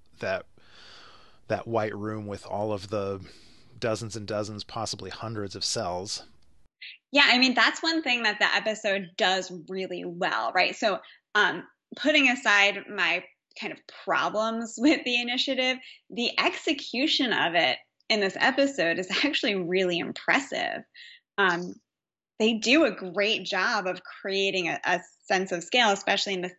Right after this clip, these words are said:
Speaker 2: scene that you mentioned, but also when we're kind of looking into the dissection pit, I don't know what that,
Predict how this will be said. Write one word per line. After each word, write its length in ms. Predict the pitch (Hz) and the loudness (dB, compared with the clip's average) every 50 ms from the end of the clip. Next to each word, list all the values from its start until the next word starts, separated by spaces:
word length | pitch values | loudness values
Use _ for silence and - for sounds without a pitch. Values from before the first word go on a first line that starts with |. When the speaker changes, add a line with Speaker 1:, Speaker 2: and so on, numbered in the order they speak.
| _ - _ - - | _ -20 _ -20 -14
Speaker 2:
scene 220 | - 202 190 170 165 | -4 -2 0 0 2
that 140 | 147 - - | 0 0 0
you 120 | 175 165 | -2 -2
mentioned, 640 | 170 170 175 185 240 269 - - 185 156 - 175 - - - - - _ - | 2 4 6 6 6 6 4 4 2 2 0 -2 -6 -8 -12 -14 -14 _ 2
but 120 | 240 233 - | 4 4 6
also 400 | - 190 190 214 - - 214 196 | 6 4 4 4 2 -2 -2 -2
when 100 | 196 190 | 0 -4
we're 100 | 185 185 | -4 -2
kind 160 | 220 196 190 | 0 0 0
of 100 | 185 185 - - _ - | 0 -2 -4 -18 _ -6
looking 460 | 208 208 214 220 220 240 214 202 202 | -2 0 0 2 2 2 2 4 6
into 440 | 196 196 202 202 202 - - 196 180 | 4 4 4 0 -2 -2 -2 -2 0
the 240 | 175 185 175 185 180 | 0 0 0 0 2
dissection 680 | 180 165 175 185 - - 175 185 - - - 254 254 254 | 4 4 4 4 2 0 0 0 2 0 0 0 0 0
pit, 300 | 254 - 277 277 277 269 | 0 2 4 4 4 6
I 140 | - 202 190 | 4 4 4
don't 140 | 180 175 175 | 4 2 2
know 100 | 170 165 | 0 0
what 120 | 165 - | 0 0
that, 180 | 151 110 - | 0 0 0